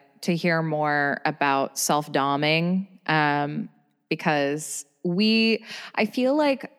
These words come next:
our most recent episodes, and definitely our book, Coven, um, because we're doing The Artist's Way right now, I feel like we've been talking a lot about reparenting,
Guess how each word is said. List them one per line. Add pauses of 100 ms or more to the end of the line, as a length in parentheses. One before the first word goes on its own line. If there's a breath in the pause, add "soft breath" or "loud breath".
our
most
recent
episodes,
and (120)
definitely
our
book,
Coven,
um,
because
we're
doing
The
Artist's
Way
right
now, (720 loud breath)
I
feel
like
we've
been
talking
a
lot
about
reparenting,